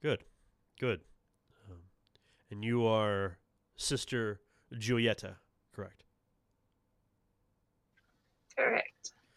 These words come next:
Speaker 1: And he makes the sign of the Aquila, um, uh, in front of you, and then,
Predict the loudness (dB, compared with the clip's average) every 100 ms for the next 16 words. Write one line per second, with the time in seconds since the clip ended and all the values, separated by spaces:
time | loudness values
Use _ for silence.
0 | -4 _ 0 4 4 4 2 0 -2 0
1 | 2 2 2 -4 -6 -6 -2 -2 -2 _
2 | -12 -10 -10 -10 -8 -6 -8 -14 -20 -20
3 | -20 -20 -10 -8 -8 -6 -4 -4 -8 -10
4 | -18 _ _ -20 -20 -12 -8 -6 -8